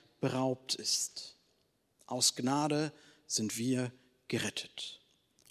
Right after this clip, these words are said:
Und damit einhergehend haben wir den Geist bekommen, damit wir nicht in Furcht leben müssen. Wichtig an dieser Stelle ist einmal festzustellen,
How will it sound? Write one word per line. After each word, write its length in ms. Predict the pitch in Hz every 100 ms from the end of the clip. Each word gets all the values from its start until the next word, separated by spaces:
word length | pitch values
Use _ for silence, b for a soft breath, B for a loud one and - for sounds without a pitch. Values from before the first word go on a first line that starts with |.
| -
Und 180 | 110
damit 320 | 143 170 180 -
einhergehend 960 | 135 117 139 156 139 143 143 147 - B B B
haben 400 | 135 151 165 143
wir 300 | 139 143 147 B B B -
den 180 | 113
Geist 480 | - 131 156 156 -
bekommen, 580 | - - 151 175 185 165
damit 320 | 139 139 151
wir 100 | 160
nicht 720 | 156 180 190 - - - - - - _ _ _ _ _ - -
in 120 | 147
Furcht 440 | - 123 104 -
leben 260 | 95 95 -
müssen. 340 | 95 - - - _ _ _ _ _ _ _ _ _ _ _ _ _ _ _ _ - - b b b b b b
Wichtig 420 | - 220 - 240 165
an 80 |
dieser 240 | 156 165 156
Stelle 560 | - 170 214 214 214
ist 380 | 214 - 151 -
einmal 320 | 143 165 165
festzustellen, 1200 | 160 - 175 175 - - 180 - 156 160 185 202